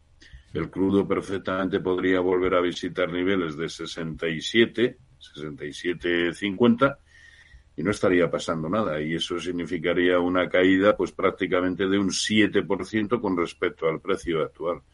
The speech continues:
Ahora mismo estar en el petróleo es complicado. Eh, y por lo tanto en títulos, eh, que tengan un comportamiento, eh, similar, ¿no? Porque es que en el crudo, en la medida en que, eh, el precio esté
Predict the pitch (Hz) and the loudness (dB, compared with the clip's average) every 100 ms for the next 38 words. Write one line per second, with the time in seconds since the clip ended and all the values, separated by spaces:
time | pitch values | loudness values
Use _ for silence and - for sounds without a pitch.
0 | _ _ _ _ - 87 87 92 85 95 | _ _ _ _ 2 4 4 2 2 2
1 | 85 - 90 87 90 82 85 82 90 92 | 2 2 2 2 0 -4 -6 0 4 6
2 | 95 92 - 85 71 69 78 - _ _ | 4 2 -2 -4 -6 -8 -8 -10 _ _
3 | _ 73 78 76 73 73 69 67 - - | _ -10 -6 -6 -6 -8 -12 -16 -18 -20
4 | - 92 85 85 78 80 82 78 85 78 | -6 -2 2 4 2 0 -2 0 0 0
5 | 71 78 80 78 73 - - - - _ | -4 -4 -4 -4 -4 -6 -14 -20 -20 _
6 | 76 78 80 82 82 82 76 80 80 80 | -10 -6 -4 -2 0 0 -2 -4 -2 -2
7 | 82 80 80 69 80 73 69 _ _ _ | -2 -2 -2 -2 -2 0 -2 _ _ _
8 | 71 76 73 69 67 92 85 82 98 80 | -4 -2 -2 -4 -4 0 2 6 6 4
9 | 107 - _ - 90 87 101 - 117 117 | -2 -4 _ -2 2 4 2 6 6 8
10 | 98 98 95 87 113 127 147 - - _ | 6 6 6 6 8 10 8 6 -8 _
11 | - 98 98 90 95 110 120 107 98 107 | -2 2 4 4 4 6 6 6 4 4
12 | 98 - 90 90 90 87 87 110 110 117 | 4 2 6 6 8 6 4 4 4 4
13 | 104 - 101 90 | 0 2 4 4